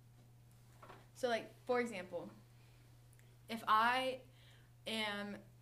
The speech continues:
um, if I like to party a lot and I want to stop doing that, and I want to stop drinking a lot, um, what's, like, my first step in saying no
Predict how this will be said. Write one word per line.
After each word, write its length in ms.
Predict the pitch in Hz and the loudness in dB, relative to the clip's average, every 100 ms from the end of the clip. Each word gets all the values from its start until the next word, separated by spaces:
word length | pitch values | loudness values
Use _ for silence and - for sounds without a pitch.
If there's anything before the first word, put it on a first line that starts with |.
| - - | -20 -16
um, 480 | 190 165 - 101 - - - - - - | -12 -12 -12 -16 -18 -20 -20 -20 -20 -18
if 80 | 214 - | -12 -2
I 600 | 214 226 233 233 233 233 - - - 214 | 0 0 -2 -2 -4 -6 -10 -20 -10 -4
like 160 | 214 | -4
to 60 | 214 | -4
party 320 | 220 208 185 | -4 -4 -4
a 60 | 170 | -6
lot 240 | 165 175 180 | -6 -6 -6
and 100 | 185 | -8
I 100 | 180 | -8
want 160 | 185 | -8
to 60 | - | -8
stop 280 | - 202 - | -4 -6 -6
doing 220 | 185 165 | -10 -10
that, 220 | 156 185 - - - - - | -10 -12 -16 -20 -20 -20 -16
and 100 | 190 | -10
I 40 | 185 | -8
want 140 | 180 | -8
to 60 | - | -8
stop 280 | 175 - | -8 -8
drinking 340 | 190 185 185 180 202 - | -8 -10 -10 -14 -14 -14
a 40 | 185 | -12
lot, 280 | 165 170 190 - - - - - - - - | -10 -10 -12 -18 -20 -20 -20 -20 -20 -20 -14
um, 360 | 175 160 202 180 202 - - - | -12 -12 -12 -16 -18 -20 -18 -8
what's, 200 | 214 285 | -6 -2
like, 160 | 285 | -2
my 100 | 262 233 - | -4 -6 -6
first 280 | 208 - | -8 -8
step 300 | - 202 202 196 | -8 -8 -8 -10
in 140 | 190 | -10
saying 340 | 180 185 180 | -10 -10 -10
no 120 | 175 | -10